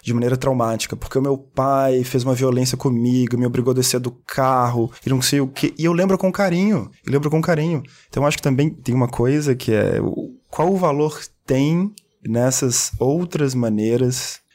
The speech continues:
Não vou nem usar masculino e feminino pra gente não entrar nesse mérito, mas em outras maneiras, talvez, típicas de se ver entre homens, de, de se ensinar ou passar adiante conhecimentos. Eu acho que tem valor aí, sim. Porque senão a gente pode até entrar numa coisa, bom, qualquer coisa que seja um pouco mais agressiva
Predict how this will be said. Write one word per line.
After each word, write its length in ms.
Não 80
vou 120
nem 140
usar 180
masculino 440
e 40
feminino 320
pra 120
gente 160
não 80
entrar 180
nesse 240
mérito, 260
mas 220
em 140
outras 320
maneiras, 320
talvez, 420
típicas 480
de 80
se 160
ver 160
entre 200
homens, 380
de, 260
de 120
se 160
ensinar 500
ou 80
passar 380
adiante 560
conhecimentos. 600
Eu 140
acho 160
que 80
tem 320
valor 420
aí, 160
sim. 400
Porque 220
senão 140
a 40
gente 120
pode 160
até 280
entrar 220
numa 180
coisa, 240
bom, 220
qualquer 240
coisa 300
que 80
seja 160
um 60
pouco 360
mais 260
agressiva 760